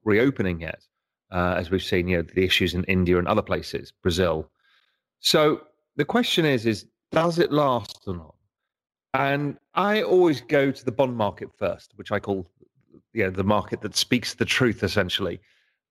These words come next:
And the bond market, since about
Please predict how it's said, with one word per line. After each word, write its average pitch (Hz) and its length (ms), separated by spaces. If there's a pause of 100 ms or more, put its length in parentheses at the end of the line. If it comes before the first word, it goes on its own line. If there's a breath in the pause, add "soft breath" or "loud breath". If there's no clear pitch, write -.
And 139 440
the 147 60
bond 233 280
market, 120 560 (260)
since - 640 (400)
about 202 540